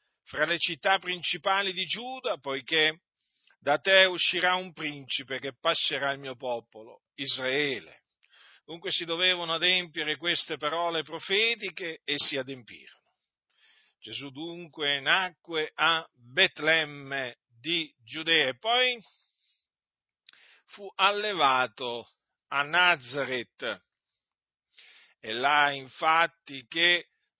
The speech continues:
<clears throat> andarono ad abitare Giuseppe e Maria, e ciò affinché si adempisse quello che era stato detto dai profeti, che egli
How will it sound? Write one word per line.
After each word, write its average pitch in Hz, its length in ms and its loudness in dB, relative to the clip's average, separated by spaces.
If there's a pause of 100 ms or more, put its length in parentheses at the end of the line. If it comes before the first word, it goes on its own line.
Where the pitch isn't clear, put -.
(160)
<clears throat> 208 720 -10
andarono 156 960 2 (400)
ad 160 420 6
abitare 135 1400 0 (640)
Giuseppe 127 1040 -2 (560)
e 147 440 -2 (1400)
Maria, 156 600 2 (460)
e 202 160 0
ciò 220 340 2
affinché 185 440 0
si - 120 4
adempisse 175 680 2
quello 175 240 -2
che 156 100 2
era 151 160 4
stato 151 320 -2
detto 185 400 4
dai 147 200 2
profeti, 151 720 -4
che 143 240 -4
egli 180 720 0